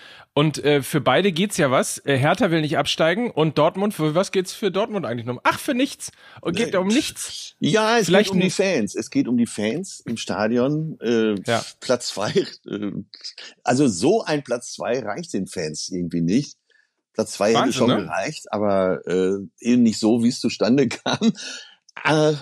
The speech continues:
Speaker 2: und, äh, es kommt noch was anderes hinzu. Die Hertha hat uns doch in den letzten Jahren, äh,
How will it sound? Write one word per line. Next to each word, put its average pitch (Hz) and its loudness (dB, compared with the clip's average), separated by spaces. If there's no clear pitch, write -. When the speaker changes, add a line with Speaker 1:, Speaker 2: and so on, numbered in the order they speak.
Speaker 2:
und, 202 0
äh, 143 2
es 127 -6
kommt 151 -4
noch 151 -4
was 139 -2
anderes 151 0
hinzu. 113 -2
Die 107 2
Hertha 135 -4
hat - -12
uns 127 -6
doch - -4
in 110 -2
den 101 2
letzten 107 -2
Jahren, 98 0
äh, 110 2